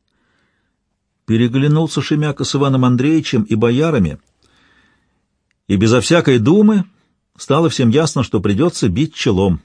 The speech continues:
Василию. "Понадобится, государь", — тихо молвил Никита Константинович, —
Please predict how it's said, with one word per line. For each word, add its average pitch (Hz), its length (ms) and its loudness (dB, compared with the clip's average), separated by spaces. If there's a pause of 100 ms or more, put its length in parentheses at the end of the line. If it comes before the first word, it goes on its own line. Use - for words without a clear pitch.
(120)
Василию. 82 480 -6 (1600)
"Понадобится, 131 680 -2
государь", — 127 500 -2 (1080)
тихо 107 300 0
молвил 104 480 2
Никита 104 360 -2
Константинович, — 95 840 -6